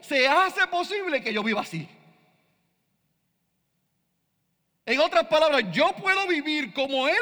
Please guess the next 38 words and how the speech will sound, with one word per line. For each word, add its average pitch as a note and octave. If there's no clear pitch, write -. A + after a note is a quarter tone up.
espera G4
de D4+
mí, B3+
no G4+
por F#4+
nada F#4
que F4
yo F4
haga, F#4
sino D#4
por D4+
lo D4+
que D#4
Él F4
hizo F4+
y D4
porque D#4+
Él E4+
me G#4
lo A4
modeló F4
y D4
porque C#4+
Él F#4
me G4+
dejó G4
su G4+
libro C4
y D4+
su G#4+
espíritu, A#3
yo F3
puedo E3
vivir C#3
y C#3+
aplicar A#2+
este -
sermón. -